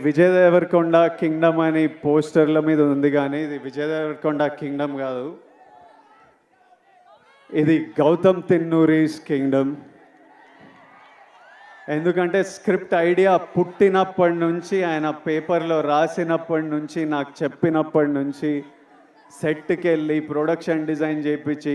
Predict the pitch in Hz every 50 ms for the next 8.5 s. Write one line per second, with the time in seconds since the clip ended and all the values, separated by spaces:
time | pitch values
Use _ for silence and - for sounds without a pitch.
0 | 143 147 147 143 147 151 147 - - 170 160 156 156 151 143 135 147 143 135 -
1 | 151 143 139 - 165 147 139 131 139 135 139 156 147 135 135 151 151 151 156 156
2 | 156 147 - - 143 143 139 151 160 156 147 - - 160 151 135 139 147 143 139
3 | - 147 143 139 139 - - _ _ _ _ _ _ _ _ _ _ - - 151
4 | 165 180 180 185 165 170 180 185 208 202 170 202 196 160 156 156 160 160 180 196
5 | 190 190 - - 226 226 247 208 - - - - - - - _ _ _ _ _
6 | - 143 147 156 160 160 160 160 165 160 - 190 180 175 156 151 156 156 - -
7 | - - - 160 156 165 170 185 190 175 180 170 165 156 160 165 175 175 165 170
8 | 170 170 160 147 143 147 143 135 131 139